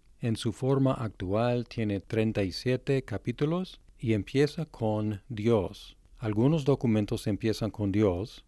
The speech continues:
y luego hablan de los medios de conocer a Dios, como la belga, y otros, como Westminster, empiezan con los medios de conocer a Dios y luego de los medios pasa a Dios mismo.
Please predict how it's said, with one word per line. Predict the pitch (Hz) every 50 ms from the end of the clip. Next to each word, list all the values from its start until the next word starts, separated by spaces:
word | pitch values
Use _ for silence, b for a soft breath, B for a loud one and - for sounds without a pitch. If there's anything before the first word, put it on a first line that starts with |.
| - - _
y | 120 107
luego | 98 101 113 123 127 139 139 -
hablan | 123 113 117 113 120 117 117 113
de | 101 101 101 98 98
los | 98 98 98 95 82
medios | 90 101 107 110 107 110 104 104 95 82
de | 90 90
conocer | - 101 104 98 90 82 - 139 147 151 143
a | 120
Dios, | 95 90 85 82 82 92 104 - - - _ - _ - - - -
como | 107 98 92 90
la | 90 90
belga, | 90 110 117 113 95 85 85 92 135 - b b b b b b
y | - 117
otros, | 127 165 165 - - 113 104 107 - -
como | - 117 110 107 107 104
Westminster, | 104 107 101 - - - 131 151 156 135 - - 95 85 87 107 - -
empiezan | - 110 101 - - 113 110 101 - 123 113 110 110 -
con | - - - 101 95 98 98 98
los | 95 92 80 87
medios | 104 120 127 120 107 104 101 104 95
de | 95 95 -
conocer | - 95 92 92 87 - 147 151 151 143
a | 117
Dios | 90 90 90 85 87 92 - - - -
y | -
luego | 101 101 101 104 107 101 104
de | 95 101 98
los | 98 90 90 85
medios | 104 120 127 127 104 101 92 92 92 -
pasa | - 117 107 101 98 - - 101 95 95 - -
a | - 98
Dios | 87 87 90 90 87 85 - -
mismo. | 107 107 101 92 - - - 73 78